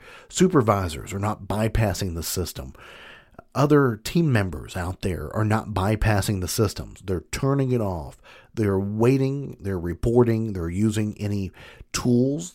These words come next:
that are available, 'cause sometimes you can create a tool that will safely help fix an item or unjam a piece of equipment and put no one in harm. Rather than just doing it, let's put together a team. Let's figure it out.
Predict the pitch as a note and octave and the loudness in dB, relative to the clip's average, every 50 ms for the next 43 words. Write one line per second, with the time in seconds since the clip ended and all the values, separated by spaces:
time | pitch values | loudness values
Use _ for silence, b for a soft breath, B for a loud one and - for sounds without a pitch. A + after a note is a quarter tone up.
0 | - - A2 G2 G2+ G2+ G2 F#2+ E2+ F#2 G2 F#2+ G2+ B2+ D3+ F3 A#3 B3 B3 - | -2 -2 0 0 0 -2 -2 -2 -2 -2 -2 -2 -2 -2 -2 -2 -4 -4 -2 -2
1 | A3+ - - A#3+ D4 - A#3 A3 G#3 E3+ G3 - - C3+ A#2 - - B2 B2 B2+ | -2 0 0 -2 -2 -2 -2 -2 0 -2 -2 0 0 -2 -2 0 0 0 2 2
2 | C#3+ C#3+ A#2+ F#2+ - - - F3+ G#3 A3 C3+ - - - A1 - B B B B | 2 0 -2 -4 -4 -2 2 2 4 4 2 0 -2 -6 -14 -16 B B B B
3 | B B B B - - C#3 C3+ B2+ B2+ - - - D#3 E3 E3+ - - D3+ D3+ | B B B B -2 -2 0 -2 -2 -2 -2 -2 -2 -2 -2 -2 -4 -2 0 0
4 | C3+ B2 B2+ C3+ A#2+ A#2+ A#2 - - - _ - - - - C3 B2+ - - B2 | 0 2 2 2 2 2 0 -2 -6 -18 _ -20 -8 -2 -2 -2 -2 -2 -4 -4
5 | G#2+ - - G2 F#2+ F2 D#2+ D#2 D#2 D#2 D#2 C#2+ C2 C#2+ - _ - C3+ C#3+ C#3 | -4 -4 -4 -6 -4 -4 -6 -8 -10 -12 -10 -12 -12 -14 -12 _ -2 -2 0 0
6 | B2+ A#2+ A2+ A#2 A2+ A2+ A2+ G#2+ - - - A2+ G#2 - - F#2+ E2+ E2 - - | 0 0 0 0 0 0 0 -2 -2 0 -2 -2 -2 -2 -4 -6 -6 -6 -2 0
7 | A2+ A2 - C#2+ D#2 D2+ - B B B B B B B2 A#2+ A#2 - - B2 - | 0 0 -2 -4 -10 -12 -12 B B B B B B -2 -2 0 2 0 0 0
8 | - G#2+ A2 A2 A2 A2+ B2 C#3 C3 B2 A#2+ A#2 A#2 A2+ A#2 A2 - D3+ E3 D3+ | 0 -4 -2 0 0 2 2 4 4 4 4 4 4 2 2 0 0 0 -2 -2
9 | G#2 E2 - G1+ G1+ - b b b b b b b b b b b b b b | -2 -4 -8 -10 -14 -18 b b b b b b b b b b b b b b
10 | b - C#3 D#3 F3 E3 D#3+ C3+ B2 B2+ A#2+ A2 G#2+ G2+ G2 G2+ G2 G2 G#2+ C3 | b -6 -4 -4 -2 0 0 0 2 0 0 0 -2 -4 -6 -8 -4 0 2 4
11 | F#3 G3 C3 F2+ D#2+ - - - _ _ _ - C#3 E3+ F#3 - - C#4 - B3 | 4 4 2 0 -4 -10 -16 -18 _ _ _ -6 -4 -4 -4 -2 -4 -4 -4 -4
12 | - A3 A3 A#3 G3 D3 - - - - - A3 B3 E3+ - - - - _ _ | -4 -2 0 2 2 2 2 0 -2 -2 0 0 0 -2 -4 -8 -16 -20 _ _
13 | _ _ _ - - C3 C#3+ D3 - - - C3+ C3+ B2 A#2+ A2+ G#2+ G2 F#2+ E2 | _ _ _ -4 0 2 2 2 2 2 0 2 4 4 4 4 2 0 -2 -4
14 | C#2+ - - - | -6 -10 -16 -20